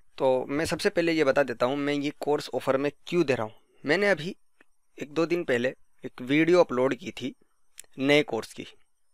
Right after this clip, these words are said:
ये वाली वीडियो मैंने अपलोड की थी, जिसको सेवन हंड्रेड प्लस व्यूज़ आ चुके हैं। तो इस वीडियो को देखने के बाद, अ, मुझे ये लगा कि मेरे जो भी प्राइस हैं, वो शायद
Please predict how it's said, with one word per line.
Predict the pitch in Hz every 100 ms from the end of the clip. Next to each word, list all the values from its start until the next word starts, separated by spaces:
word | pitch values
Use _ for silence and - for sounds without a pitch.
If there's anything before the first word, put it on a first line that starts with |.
| _ _ _ _
ये | 127 143
वाली | 170 165 175
वीडियो | 147 143 160
मैंने | 147 156
अपलोड | 147 127 135
की | 143 117
थी, | - 110 - _ _ _ _ _ _ _ _ -
जिसको | 127 147 - 185 190
सेवन | - - 147 160 175
हंड्रेड | 156 139 156 151 -
प्लस | 131 135 - - - _ _ -
व्यूज़ | 123 135 151 143
आ | 117
चुके | - 107
हैं। | 104 104 _ _ _ - - -
तो | 156 160 165
इस | 220 208
वीडियो | 202 214 220
को | 233
देखने | 139 143 156 165
के | 170
बाद, | 143 117 120 120 135
अ, | 131 135 139 135 131
मुझे | 135 151
ये | 143 127
लगा | 147 113 120 123
कि | - 139 139 135 - _ _ _ _ _ - -
मेरे | 139 147 160 160
जो | 139 143
भी | 151 175
प्राइस | - 127 143 135
हैं, | 127 135 139
वो | 135 156
शायद | - 131 143 151